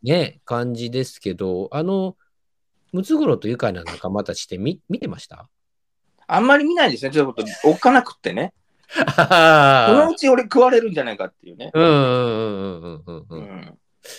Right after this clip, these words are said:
Speaker 1: いや、あの、わかりま-、あの、見てないんですよ、私も。
Speaker 2: 見てないです、見てない。
Speaker 1: うん、でも、すごい有名というか、
Speaker 2: うん。
Speaker 1: 番組があるのして、なんか、ちょいちょいやってたじゃないですか。
Speaker 2: うんうんうん。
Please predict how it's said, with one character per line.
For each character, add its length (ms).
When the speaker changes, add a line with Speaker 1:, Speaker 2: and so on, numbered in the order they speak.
Speaker 1:
い 40
や、 280
あ 140
の、 340
わ 100
か 80
り 60
ま-、 180
あ 60
の、 160
見 100
て 100
な 100
い 40
ん 80
で 60
す 100
よ、 60
私 180
も。 80
Speaker 2:
見 80
て 120
な 180
い 40
で 60
す、 120
見 140
て 80
な 80
い。 40
Speaker 1:
う 160
ん、 20
で 80
も、 220
す 240
ご 160
い 180
有 220
名 420
と 120
い 120
う 60
か、 360
Speaker 2:
う 80
ん。 300
Speaker 1:
番 260
組 560
が 200
あ 80
る 80
の 120
し 40
て、 80
な 120
ん 60
か、 140
ち 240
ょ 80
い 60
ち 80
ょ 40
い 60
や 100
っ 20
て 100
た 100
じ 60
ゃ 60
な 60
い 20
で 40
す 80
か。 220
Speaker 2:
う 60
ん 20
う 40
ん 40
う 20
ん。 160